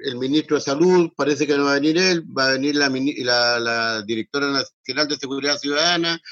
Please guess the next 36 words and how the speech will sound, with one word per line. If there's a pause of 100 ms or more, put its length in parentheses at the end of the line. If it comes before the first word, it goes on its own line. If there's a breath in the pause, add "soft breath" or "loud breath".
(280 loud breath)
el
ministro
de
Defensa.
La
verdad
es
que
nosotros
no
queremos
acá (320 loud breath)
que
venga
la
señora
de
Seguridad
Ciudadana
ni
el
ministro
de
Defensa. (520)
Si
no
estamos
en
guerra,
no
tiene
nada
que
hacer
Espina
acá.